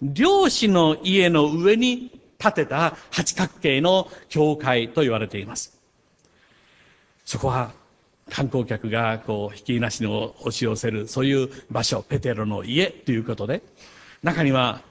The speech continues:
入ることはできませんでしたけれどもですね、その、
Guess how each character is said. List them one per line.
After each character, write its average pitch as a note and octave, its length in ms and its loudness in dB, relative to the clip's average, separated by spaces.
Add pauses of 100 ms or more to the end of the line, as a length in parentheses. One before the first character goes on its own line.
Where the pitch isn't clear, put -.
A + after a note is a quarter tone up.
(140)
入 C#3 160 0
る B2+ 80 2
こ A#2 80 -2
と A#2+ 80 0
は A2+ 80 2
で A#2 100 -2
き - 80 -6
ま D3+ 100 2
せ E3 140 0
ん D#3+ 60 0
で C3+ 100 2
し - 80 -8
た A#2+ 100 -2
け A#2 120 -2
れ A2 60 -2
ど G#2+ 60 -6
も G#2+ 140 -6
で G#2 100 -14
す - 100 -12
ね、 A#2 280 -2 (540)
そ E3 120 -2
の、 D#3 440 0